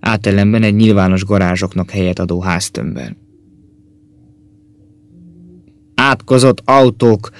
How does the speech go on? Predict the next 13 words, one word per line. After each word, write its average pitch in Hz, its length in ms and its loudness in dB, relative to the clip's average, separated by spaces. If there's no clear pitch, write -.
fakadt 101 340 -6
ki 104 100 -8
Golightly 98 560 0
asszony. 101 460 -2
„Ha - 120 -10
a - 60 0
miniszterelnök 135 720 4
lennék, 135 400 2
ebben 156 320 4
a 135 60 2
minutában 117 540 2
betiltanám 101 580 2
őket.” - 380 -8